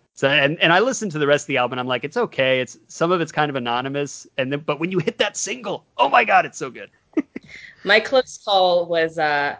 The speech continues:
Speaker 2: and I, I couldn't find it at the time. Um, I finally found it this week. I wish I would have looked a little bit harder and dug through YouTube, but there is a Throwing Muses demo that came out that year called Doghouse Cassette.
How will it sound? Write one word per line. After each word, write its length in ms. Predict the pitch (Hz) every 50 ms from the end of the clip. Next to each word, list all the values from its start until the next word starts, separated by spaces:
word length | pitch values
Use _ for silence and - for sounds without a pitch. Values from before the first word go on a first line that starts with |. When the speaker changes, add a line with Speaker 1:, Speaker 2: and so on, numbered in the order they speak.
| - - _ _ _ _ _ _
Speaker 2:
and 80 | 190
I, 180 | 196 202 202 - -
I 80 | -
couldn't 400 | 190 - - 262 233 247 - -
find 320 | - - 220 190 190 196 185
it 40 | 180
at 120 | 180 160
the 40 | 165
time. 580 | - - 180 170 160 160 160 151 151 151 156 -
Um, 480 | - 156 151 147 139 135 151 - - - _ _
I 160 | - 175 170 - - _ _ _ -
finally 400 | 185 190 196 190 185 175 180 -
found 240 | 175 160 160 147
it 180 | 131 - - -
this 260 | 165 160 160 - -
week. 240 | - 160 151 143 -
I 80 | 143 143
wish 220 | 139 147 147 -
I 60 | 160
would 100 | 151 147
have 140 | 147 139 -
looked 180 | 143 143 - -
a 60 | 160
little 180 | 139 147 147
bit 120 | 135 131 -
harder 340 | - 175 156 156 147 143 143
and 160 | 151 151 -
dug 260 | 165 143 147 143 -
through 220 | 147 143 139 143
YouTube, 500 | 143 147 147 147 - - 160 143 139 131
but 140 | - 151 -
there 200 | - 160 151 156
is 140 | 156 151 151
a 60 | 160
Throwing 440 | 151 - 170 165 170 170 175 165 156
Muses 520 | 147 151 160 165 160 185 185 180 185 -
demo 420 | - - 185 196 185 180 185 185 180
that 160 | 190 180 -
came 220 | - 190 180 180
out 160 | 180 175 175 -
that 180 | 180 - -
year 200 | 175 180 180 175
called 280 | 175 - 160 147 151 -
Doghouse 480 | - 135 131 147 151 175 160 165 165
Cassette. 500 | - - 170 - - 180 180 185 180 -